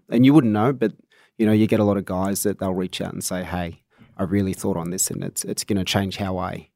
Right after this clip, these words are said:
how I act tomorrow." And you go, "Well, that's cool. I'll keep doing that."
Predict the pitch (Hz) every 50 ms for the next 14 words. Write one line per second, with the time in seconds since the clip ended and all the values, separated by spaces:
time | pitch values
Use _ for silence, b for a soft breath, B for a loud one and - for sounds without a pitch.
0 | _ _ - 104 95 92 92 - - 87 - - - - 104 98 90 87 78 62
1 | - - _ _ _ _ _ _ _ _ - 110 107 107 92 110 104 104 104 101
2 | 92 - _ _ _ _ _ _ _ _ _ - - - - - - - - -
3 | - _ - - - - - - - - - 92 90 90 85 -